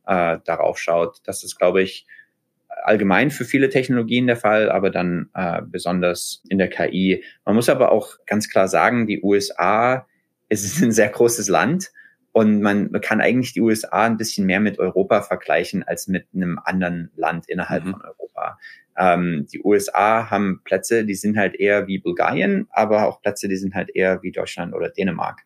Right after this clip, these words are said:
Speaker 1: Ähm, und das ist ein unglaublich großes Land. Äh, es sind hunderte
Speaker 2: Mhm.
Speaker 1: Millionen verschiedene Menschen, verschiedene Kulturen, teilweise aus europäischen und jetzt auch, äh, häufig aus südamerikanischen,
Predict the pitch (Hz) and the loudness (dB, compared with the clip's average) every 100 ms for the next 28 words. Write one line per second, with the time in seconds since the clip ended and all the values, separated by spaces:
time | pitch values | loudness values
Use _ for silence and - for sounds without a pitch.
0 | _ - _ - 98 92 90 82 - 98 | _ -20 _ -6 -2 0 0 -4 -2 0
1 | 95 92 - 85 92 101 101 117 120 107 | 2 0 -4 -8 -6 -4 -2 -2 0 2
2 | 101 104 - 101 90 - 95 113 120 - | 0 -2 -4 -4 -4 -4 0 0 -4 -8
3 | 87 92 87 - 104 101 95 - _ 117 | -4 -2 -2 -4 -12 -6 -6 -6 _ -2
4 | 117 98 95 95 92 95 95 - 98 90 | -2 -2 -2 0 2 0 -4 -8 -4 -4
5 | 90 107 - 107 101 - _ - - 98 | -2 -4 0 0 -2 -10 _ -14 -6 -4
6 | 92 85 82 117 120 117 113 - _ - | -2 -4 -2 2 4 2 -2 -6 _ -4
7 | 85 87 - 87 - - - - - - | -2 -2 0 0 0 -2 -4 -4 -4 -2
8 | 92 92 - 120 120 113 110 107 - _ | -2 -2 2 2 2 2 2 0 -6 _
9 | - 92 85 - - 85 85 - 50 50 | -6 -2 -2 -4 -2 -2 -2 -6 -4 -2
10 | - - - - - 87 - - - - | -4 -8 -8 -6 -4 -4 -4 -8 -8 -10
11 | 87 90 90 - 104 117 - 110 | -6 -6 -6 -2 -2 0 0 0